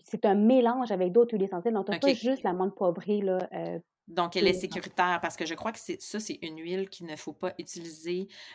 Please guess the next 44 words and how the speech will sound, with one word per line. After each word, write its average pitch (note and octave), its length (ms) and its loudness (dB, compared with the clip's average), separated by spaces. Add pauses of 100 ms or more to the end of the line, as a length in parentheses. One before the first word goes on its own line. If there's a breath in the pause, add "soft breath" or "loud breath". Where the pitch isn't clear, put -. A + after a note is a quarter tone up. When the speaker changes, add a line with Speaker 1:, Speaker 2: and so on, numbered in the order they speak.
Speaker 2:
euh, D#3+ 200 0
en E3+ 120 -4
topique - 380 -6
sur - 240 -10
notre D#3 240 -10
enfant. F3 720 -8
Euh, D3 520 -8 (100)
je D#3+ 100 -10
sais D#3 160 -10
pas F3+ 120 -6
jusqu'à F3 340 -6
quel D3 220 -6
âge, F#3+ 160 -4
justement, D#3+ 480 -8
parce D3+ 180 -10
qu'ils D3 200 -10
peuvent, D3+ 280 -12
ça - 160 -12
peut - 100 -12
causer D3+ 300 -8
des E3 80 -10
problèmes. D#3+ 680 -8 (1120 loud breath)
Speaker 1:
Euh, F3+ 360 8
ben, F#3 160 0
écoute, D4+ 300 0
dans A3 120 6
le G3+ 80 4
fond, - 240 -4
la B3+ 100 4
menthe G3 220 2
poivrée, A3 560 0 (840)
tu - 80 -20
peux E4 160 0
la B3+ 80 4
mélanger F#3 760 2
soit C#4+ 120 0
avec A#3 260 -2
une G3+ 100 0
huile B3+ 160 2
plus - 180 -6
douce, A#3 280 0
admettons, F#3 420 -2
qui, - 300 -6
pour A#3+ 260 6